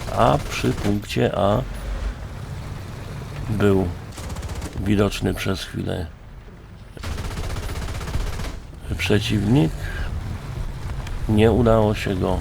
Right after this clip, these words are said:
podświetlić. No i cały czas te M pięćdziesiąt jeden.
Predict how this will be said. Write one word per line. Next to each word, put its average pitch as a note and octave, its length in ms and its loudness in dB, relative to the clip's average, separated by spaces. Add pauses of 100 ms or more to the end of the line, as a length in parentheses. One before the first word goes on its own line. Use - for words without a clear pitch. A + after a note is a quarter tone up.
(160)
podświetlić. A2+ 960 2 (1400)
No G#2 220 6
i A2 100 6 (140)
cały G#2 260 8
czas G2 260 2
te - 160 2
M G#2 220 4
pięćdziesiąt G#2 600 2
jeden. G#2 520 4